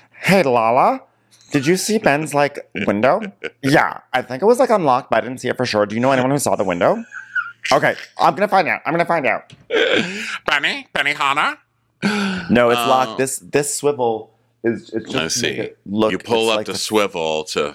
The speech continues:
Speaker 1: No, it's not
Speaker 2: turn
Speaker 1: even
Speaker 2: it.
Speaker 1: that. Is, is this one? This is, it's just so that we can, fla-, you pull up to turn it, but it's just
Speaker 2: Yeah, that's what I'm
Speaker 1: it's
Speaker 2: saying.
Speaker 1: now
Speaker 2: You
Speaker 1: light
Speaker 2: turn
Speaker 1: flash. Flash, I should say.
Speaker 2: Okay, sorry, everybody.
Speaker 1: This,
Speaker 2: Got
Speaker 1: this
Speaker 2: everybody
Speaker 1: is
Speaker 2: worried.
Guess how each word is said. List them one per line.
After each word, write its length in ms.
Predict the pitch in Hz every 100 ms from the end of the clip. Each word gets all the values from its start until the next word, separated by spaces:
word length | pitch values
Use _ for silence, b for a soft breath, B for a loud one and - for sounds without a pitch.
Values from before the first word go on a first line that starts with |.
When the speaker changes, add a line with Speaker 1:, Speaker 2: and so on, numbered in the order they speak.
| -
Speaker 1:
No, 300 | 127 143 - - _
it's 180 | 131 135
not 100 | 143
Speaker 2:
turn 220 | 113 101
Speaker 1:
even 140 | 78 92
Speaker 2:
it. 60 |
Speaker 1:
that. 220 | - - - _ _ _ _ -
Is, 140 | 107
is 200 | 101 92
this 160 | 107 107
one? 220 | 117 - -
This 180 | 131 131
is, 100 | 123
it's 160 | 131 131
just 140 | 160
so 80 | 147
that 120 | 127
we 80 | 113
can, 200 | 107 104
fla-, 200 | 104 - _ - -
you 100 | 120 -
pull 140 | 143 143
up 120 | -
to 100 | -
turn 320 | - 127 120
it, 220 | 101 80 -
but 80 |
it's 100 | 101
just 140 | 98 113
Speaker 2:
Yeah, 100 | 120
that's 140 | 92
what 60 | 95
I'm 20 |
Speaker 1:
it's 80 | -
Speaker 2:
saying. 140 | - 117
Speaker 1:
now 80 |
Speaker 2:
You 60 | 113
Speaker 1:
light 120 | 104
Speaker 2:
turn 80 | 98
Speaker 1:
flash. 400 | 90 - - - _ -
Flash, 320 | - 92 -
I 60 | 82
should 200 | - -
say. 80 | 87
Speaker 2:
Okay, 260 | - 71 69
sorry, 380 | - 95 87
everybody. 260 | 76 73 185
Speaker 1:
This, 100 | -
Speaker 2:
Got 120 | 90
Speaker 1:
this 80 | 95
Speaker 2:
everybody 320 | 101 101 104 92
Speaker 1:
is 60 |
Speaker 2:
worried. 420 | 87 87 82 78